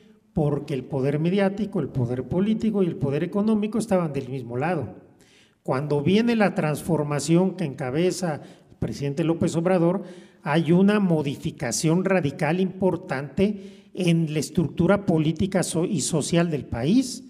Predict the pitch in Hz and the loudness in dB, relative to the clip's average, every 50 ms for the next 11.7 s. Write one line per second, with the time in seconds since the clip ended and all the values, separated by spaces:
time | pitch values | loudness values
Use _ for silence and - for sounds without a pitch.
0 | - - _ - - 139 - - 131 123 131 160 170 - - 233 - - 180 185 | -20 -20 _ -4 -4 -4 0 0 0 2 4 2 2 4 2 0 0 0 -4 -4
1 | - - - - - _ _ _ _ _ _ _ _ _ _ _ _ _ _ _ | -6 -12 -18 -20 -20 _ _ _ _ _ _ _ _ _ _ _ _ _ _ _
2 | _ _ _ _ _ - - 185 165 151 - 196 208 190 - 190 190 196 - 226 | _ _ _ _ _ -4 -2 0 0 4 6 6 6 6 4 2 2 4 4 4
3 | 214 220 226 240 233 - 240 247 240 214 170 - - - - - - - - - | 4 6 4 2 4 6 8 8 8 6 4 0 -2 -8 -14 -18 -20 -20 -20 -20
4 | - _ _ _ - - 175 160 165 180 180 - - 170 170 185 202 208 220 240 | -20 _ _ _ -6 0 2 2 2 2 0 0 4 6 8 10 10 10 10 8
5 | - - - - - 202 208 214 214 214 214 202 202 - - 202 208 208 190 185 | 4 0 -2 2 4 4 6 6 6 6 4 4 2 2 2 2 2 4 2 0
6 | 170 160 180 202 185 185 196 190 185 185 190 196 196 190 190 151 147 151 170 175 | 0 2 0 2 2 4 4 6 6 8 8 6 6 4 2 0 2 4 4 4
7 | 190 190 190 208 208 214 220 220 208 208 202 202 220 196 190 185 156 - - 160 | 4 2 2 2 2 4 4 2 2 2 2 2 0 0 0 0 -2 -2 -2 0
8 | 151 170 196 202 - 220 214 214 226 220 226 220 208 202 202 196 190 175 170 156 | 2 2 0 2 2 4 6 6 6 4 2 0 -2 0 0 -2 0 0 -2 -4
9 | 151 - 156 156 165 180 180 190 208 214 202 214 214 208 208 208 226 202 - 220 | -4 -4 -4 0 0 0 0 0 0 0 2 2 2 2 0 -2 -6 -2 0 0
10 | 214 208 214 - - - - - _ - - 180 165 160 - 156 165 170 202 190 | 0 0 -2 -10 -18 -20 -20 -20 _ -6 -2 -2 -2 0 2 2 2 4 2 2
11 | 190 233 233 214 220 220 - 202 196 196 196 208 202 | 4 4 6 6 6 4 4 4 4 4 4 2 0